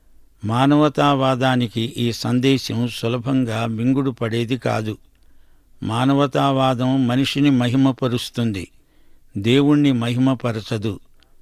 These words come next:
మానవ కుటుంబమంతా సహజంగా దేవుని దృష్టిలో నీతి బాహ్యమైనది.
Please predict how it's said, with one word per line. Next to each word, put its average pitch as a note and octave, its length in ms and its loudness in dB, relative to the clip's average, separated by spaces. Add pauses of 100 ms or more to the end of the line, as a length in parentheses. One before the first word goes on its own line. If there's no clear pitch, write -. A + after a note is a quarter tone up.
(400)
మానవ C3+ 480 2
కుటుంబమంతా C3+ 920 0
సహజంగా B2+ 800 2
దేవుని C3+ 460 2
దృష్టిలో A#2+ 640 0
నీతి C3+ 460 2
బాహ్యమైనది. B2 1000 -2